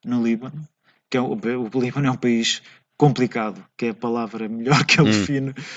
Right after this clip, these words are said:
Speaker 1: O Líbano é complicado. Pronto. E se vocês virem o programa, e para mim esse é um dos expoentes máximo de, daquilo que eu, que eu estou a dizer.
Speaker 2: Agora sim, estamos a chegar ao fim do mundo.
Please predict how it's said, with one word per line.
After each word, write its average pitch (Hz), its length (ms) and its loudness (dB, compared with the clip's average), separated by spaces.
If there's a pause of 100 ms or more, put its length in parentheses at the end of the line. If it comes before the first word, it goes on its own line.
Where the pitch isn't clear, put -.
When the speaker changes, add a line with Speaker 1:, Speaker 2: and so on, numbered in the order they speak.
(180)
Speaker 1:
O 123 220 -2
Líbano 139 480 4
é 123 160 -2
complicado. 101 680 -6 (200)
Pronto. 101 400 -6 (120)
E 113 640 2
se - 120 -6
vocês 117 320 -2
virem 113 220 0
o 110 60 -2
programa, 110 500 -4
e - 160 -10
para - 180 -2
mim 135 180 2
esse 139 200 -2
é 127 60 -4
um 123 120 -4
dos 117 180 -6
expoentes 120 360 -6
máximo 113 480 -4
de, 104 220 -6 (520)
daquilo 117 320 -2
que 107 120 -8
eu, 110 200 -4
que - 60 -8
eu - 20 -4
estou 110 220 -6
a - 20 0
dizer. 98 360 -8 (520)
Speaker 2:
Agora 135 240 4
sim, - 140 -2
estamos 135 260 2
a 127 60 0
chegar 127 220 2
ao 123 60 6
fim 123 140 -2
do 110 120 2
mundo. 127 260 2